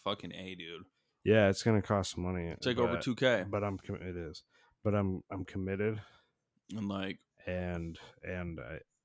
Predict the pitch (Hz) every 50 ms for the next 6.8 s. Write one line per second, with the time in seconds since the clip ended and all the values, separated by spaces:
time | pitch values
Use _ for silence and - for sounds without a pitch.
0 | - 95 92 92 90 90 85 - - 98 98 92 90 90 87 90 92 98 98 -
1 | - 90 87 85 82 - - - - 85 82 80 80 - 180 180 - _ - 95
2 | 92 87 85 90 92 87 87 87 82 80 80 76 76 - - - _ _ _ _
3 | _ _ _ _ _ _ _ _ _ _ _ _ _ _ _ _ _ _ _ -
4 | 90 85 78 80 - - - 82 82 87 95 110 104 101 - - 107 101 92 87
5 | 85 87 - 90 82 90 92 87 85 - - 90 - _ - 95 101 104 101 98
6 | - - 113 110 104 104 104 101 101 _ _ - 101 98 98 90